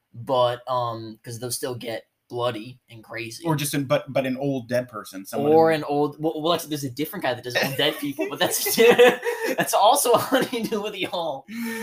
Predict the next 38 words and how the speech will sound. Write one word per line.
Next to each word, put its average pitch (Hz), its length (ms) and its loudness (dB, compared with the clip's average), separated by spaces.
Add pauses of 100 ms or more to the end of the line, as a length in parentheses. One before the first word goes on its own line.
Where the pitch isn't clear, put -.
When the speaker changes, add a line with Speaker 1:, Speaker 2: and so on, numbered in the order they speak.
(160)
Speaker 1:
A 175 80 -2
dude 185 260 -2
who, 180 380 0
um, 156 240 -2
actually 165 300 -6
up 151 160 -10
in, 131 100 -18 (160)
because 151 220 -8
up 151 160 -8
in 139 80 -18
Canada, 139 360 -14
they've 120 180 -14
got 127 140 -10
it 117 60 -18
all 113 100 -18
socialized. 110 840 -16 (240)
So 135 100 -4
up 151 60 -2
Speaker 2:
Mm. 143 60 -14
Speaker 1:
in 135 60 -14
Canada, 135 580 -8
those 143 200 -4
guys 127 180 -8 (140)
work 151 220 -6 (140)
with 147 200 -8
the 160 120 -12
police, 127 680 -10 (320)
come 135 260 -6
in 127 240 -6
and 113 140 -12
clean 127 320 -12
it 110 60 -10
all 113 240 -8
up, 113 180 -8
and 117 100 -18
it's 120 120 -12
government 117 440 -10
funded. 95 440 -10